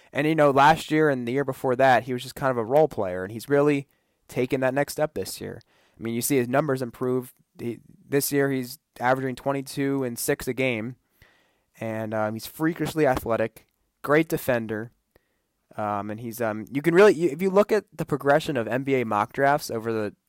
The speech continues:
last month or two, you really see his name start to shoot, shoot up the draft boards. You know, in the beginning of the year, I don't even know if he was projected to go in the first round or not, but now you see his name in the middle of the first round and maybe even higher in some. So,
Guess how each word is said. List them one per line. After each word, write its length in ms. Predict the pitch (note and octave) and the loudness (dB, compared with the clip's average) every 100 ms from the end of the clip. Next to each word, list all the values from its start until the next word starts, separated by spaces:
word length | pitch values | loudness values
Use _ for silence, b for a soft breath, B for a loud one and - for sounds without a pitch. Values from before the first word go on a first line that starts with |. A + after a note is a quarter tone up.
| _ - | _ -4
last 340 | A#2 A2 - _ - | 0 0 -4 _ -6
month 260 | A2 B2 | -4 -2
or 80 | C3+ | -4
two, 320 | - D3+ D3+ - b b b b b | -2 0 0 -4 b b b b b
you 120 | C3 | 0
really 180 | E3 E3+ | 2 2
see 200 | E3 D#3+ | 0 0
his 200 | D3 C3 | 0 -4
name 320 | C3+ D3 C3 | -4 -2 -4
start 240 | A#2+ C3 B2+ | -2 -2 -4
to 60 | |
shoot, 320 | - C#3 C#3 - | -8 -8 -8 -10
shoot 220 | - D3+ | -4 0
up 140 | C#3 | 2
the 80 | - | 0
draft 360 | A2+ A#2 C3 - | -2 0 0 -2
boards. 360 | F#2+ F#2 F#2 | -12 -12 -12
You 80 | A2 | -8
know, 220 | A2 A2 - _ - | -6 -6 -8 _ -14
in 140 | A#2+ | -10
the 60 | A#2 | -8
beginning 480 | A2+ C3+ C#3 C#3+ | -4 -2 -2 -2
of 80 | C3+ | -4
the 100 | B2 | -4
year, 220 | A#2+ B2 | -4 0
I 80 | B2 | 2
don't 100 | B2+ | 2
even 140 | A#2+ A#2+ | -2 -4
know 100 | B2 | -4
if 60 | |
he 100 | C3+ | -4
was 100 | A#2 | -6
projected 400 | - G#2 A#2 A2+ | -4 0 0 -2
to 60 | G#2 | 0
go 260 | A2+ A2+ | 4 4
in 80 | A2 | 4
the 60 | G#2 | 0
first 300 | B2 A#2 - | 0 0 2
round 360 | G#2+ C#3+ B2+ | 2 4 2
or 80 | G2+ | -4
not, 260 | G2 F#2+ - _ | -6 -8 -10 _
but 260 | G2+ F#2 b b b b b b b b - | -2 -2 b b b b b b b b -4
now 300 | A#2+ C#3 C#3 | 2 4 4
you 160 | A#2+ | 2
see 180 | B2 C3+ | -4 -2
his 140 | B2+ B2 | -2 0
name 240 | B2 B2 | -2 0
in 60 | A2+ | -2
the 60 | |
middle 280 | A2+ C3+ C#3 | 2 4 6
of 60 | B2 | 4
the 60 | |
first 340 | A2+ G#2 G2+ - | 0 -2 -2 -4
round 360 | G2 F#2 F#2+ | -6 -6 -8
and 200 | F#2+ F#2 - | -10 -14 -16
maybe 280 | G#2+ A#2+ B2+ | -8 -4 -4
even 180 | A#2+ A2 | -4 0
higher 340 | A#2+ B2 A2 | 4 4 2
in 100 | G2 | -2
some. 440 | - C3 G#2+ G2 G2+ | 0 2 2 -4 -12
So, 380 | - G#2 G2 | -6 -4 -4